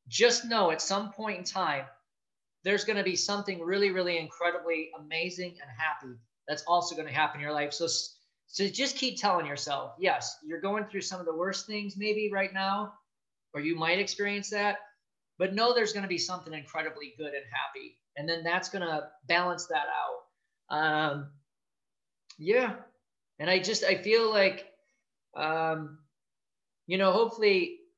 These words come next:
before I leave here today with all of you, I, I hope maybe Dion, if you,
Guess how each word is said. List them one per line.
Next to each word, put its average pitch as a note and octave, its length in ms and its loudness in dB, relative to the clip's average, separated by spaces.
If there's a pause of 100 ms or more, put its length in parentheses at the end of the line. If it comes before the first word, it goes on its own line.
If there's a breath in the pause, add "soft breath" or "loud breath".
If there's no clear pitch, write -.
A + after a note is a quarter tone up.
(360)
before F3+ 320 0
I F#3+ 80 8
leave F#3 260 2
here F3+ 180 -2
today F3+ 360 2
with E3 160 -2
all E3 180 2
of D3 100 -2
you, F3+ 240 4
I, D#3 260 2
I E3+ 240 2
hope F#3+ 320 0
maybe F3+ 240 0
Dion, F3+ 360 0
if E3+ 140 -6
you, F3+ 200 -2